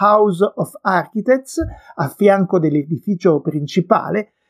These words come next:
hanno lavorato Pieter Zumthor, Kengo Kuma, Tadao Ando e Thorn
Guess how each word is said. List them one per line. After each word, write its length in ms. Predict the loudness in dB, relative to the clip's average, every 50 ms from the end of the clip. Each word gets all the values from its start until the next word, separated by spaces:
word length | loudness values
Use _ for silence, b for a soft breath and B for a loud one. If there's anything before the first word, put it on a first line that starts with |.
| b b b b b 0
hanno 160 | 2 4 4
lavorato 640 | 4 4 4 4 4 4 4 2 2 0 0 0 0
Pieter 460 | 0 0 2 2 2 0 0 -2 -4
Zumthor, 800 | -4 -2 -2 -2 -4 -4 _ 2 2 2 4 4 2 2 0 0 _
Kengo 340 | 0 0 2 4 4 2 2
Kuma, 520 | 0 -4 -4 -2 -2 -2 -2 -2 -4 -6
Tadao 400 | -4 -2 0 2 4 4 4 6 4
Ando 500 | 4 2 0 0 2 2 2 2 2 0
e 240 | -2 -2 -2 -4 -4
Thorn 360 | _ 2 2 4 4 2 0